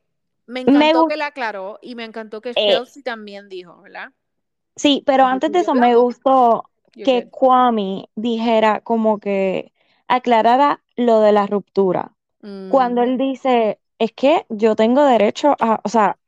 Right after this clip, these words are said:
Speaker 2: fue algo que me dolió porque fue algo que no me esperé. Y como que yo lo entendí un poquito más cuando él lo explicó de esta manera. No sé
Speaker 1: Cien por ciento,
Speaker 2: si tú,
Speaker 1: cien por ciento,
Speaker 2: como que,
Speaker 1: yes.
Speaker 2: pues,
Speaker 1: Sí.
Speaker 2: me tomó por sorpresa porque aunque no eran unos feelings súper grandes, pero,
Speaker 1: Pero
Speaker 2: pues, sí,
Speaker 1: Ujú.
Speaker 2: sí los habían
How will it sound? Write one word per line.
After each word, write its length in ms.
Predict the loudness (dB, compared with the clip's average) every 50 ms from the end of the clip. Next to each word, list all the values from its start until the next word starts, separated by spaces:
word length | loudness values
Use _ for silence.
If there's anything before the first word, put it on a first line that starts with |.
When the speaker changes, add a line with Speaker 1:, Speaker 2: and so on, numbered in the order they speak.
| _ -4 -4 -4
Speaker 2:
fue 160 | -2 0 0
algo 220 | 0 2 2 2 2
que 120 | 2 2
me 140 | 2 2 2
dolió 640 | 4 4 2 2 2 2 4 4 4 4 2 2 0 -2
porque 200 | -2 -2 -2 -4
fue 140 | -4 -4
algo 220 | -4 -4 -4 -4 -4
que 140 | -2 -2 -2
no 160 | 0 -2 -2
me 120 | -2 -2
esperé. 500 | -4 -4 -4 -2 -2 0 0 0 0 -2 -4 -8 -16 -8 -4
Y 100 | -2 0
como 200 | 0 0 -2 -2
que 160 | -2 -4 -4 -6
yo 220 | -8 -6 -4 -2
lo 80 | 0 -2
entendí 360 | -2 -2 -4 -6 -4 -2 -2
un 120 | -2 -2 -2
poquito 380 | -4 -4 -4 -4 -2 -2 -2
más 460 | 0 0 0 -2 -2 -6 _ _ _ _ _
cuando 320 | -2 0 0 2 2 2 2 0 0 -2
él 260 | 0 2 4 4 4
lo 60 | 2
explicó 460 | 0 -2 -2 -4 -2 0 0 -2 -2 _ _ _
de 140 | -10 -8 -8
esta 180 | -8 -6 -4 -2
manera. 340 | 0 0 2 2 2 2 2
No 160 | 0 -2 -4
sé 60 | -4
Speaker 1:
Cien 40 | -2
por 140 | -2 -2 -2
ciento, 40 | 0
Speaker 2:
si 140 | -2 0 2
tú, 180 | 4 2 2 2
Speaker 1:
cien 420 | 0 -6 -8 -6 -6 -8 -8 -8
por 140 | -8 -6 -2
ciento, 80 | -2
Speaker 2:
como 220 | 0 0 0 -2 0
que, 80 | 0
Speaker 1:
yes. 340 | 2 4 4 4 2 2 -2 _ -20 -20 _ _ _ _ _ _
Speaker 2:
pues, 260 | 0 2 2 2 2
Speaker 1:
Sí. 40 | 2
Speaker 2:
me 160 | 2 0 0
tomó 240 | 0 0 0 0 0
por 160 | 0 0 0
sorpresa 540 | 0 0 0 0 -2 -2 -4 -2 0 0 2
porque 260 | 2 2 2 0 0 0
aunque 320 | 0 -2 -2 -2 -2 -2 -2
no 240 | 0 0 0 0 2
eran 220 | 2 2 2 2
unos 260 | 2 2 0 -2 -4
feelings 380 | -2 0 0 2 2 0 -2 -2
súper 340 | -2 -2 0 0 0 0 2
grandes, 480 | 2 2 2 2 2 0 0 0 -2 -2
pero, 420 | -2 -2 2 2 2 2 2 0 -2
Speaker 1:
Pero 180 | -2 -2 0
Speaker 2:
pues, 380 | 0 0 0 -2 -4 -6 -8 _
sí, 320 | -6 -2 -2 -2 -2 -2 -4 -6
Speaker 1:
Ujú. 480 | -8 -10 -10 -10 -10 -10 -10 -12 -12
Speaker 2:
sí 360 | -8 -2 0 2 4 4 4
los 160 | 4 4 2 2
habían 360 | 2 0 0 0 -2 -2 -4